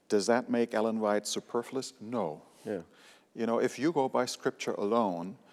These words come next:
Speaker 1: you realize that the Bible talks, uh, about the gifts of the Spirit,
Speaker 2: Mm-hmm.
Speaker 1: and, uh, that, uh, in,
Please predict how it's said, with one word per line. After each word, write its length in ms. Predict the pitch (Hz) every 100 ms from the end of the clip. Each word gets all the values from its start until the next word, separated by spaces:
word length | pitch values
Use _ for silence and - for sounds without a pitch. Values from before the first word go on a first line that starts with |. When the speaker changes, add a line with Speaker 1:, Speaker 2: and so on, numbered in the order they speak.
| - - - - _
Speaker 1:
you 140 | 101 101
realize 560 | 127 139 95 101 -
that 240 | 101 98 -
the 80 |
Bible 400 | - 101 107 127
talks, 640 | 123 - 107 110 - - - - 104
uh, 380 | 101 98 98 - _
about 640 | - 95 95 101 - - - -
the 100 | 98
gifts 280 | - 98 -
of 140 | 98
the 100 | -
Spirit, 460 | - 113 107 151 - -
Speaker 2:
Mm-hmm. 280 | 92 87 113 127 - - - - _ _ -
Speaker 1:
and, 460 | 101 101 98 95
uh, 420 | 101 95 92 95 92 90
that, 480 | 92 90 90 - - -
uh, 240 | 90 90 -
in, 500 | 104 95 95 90 -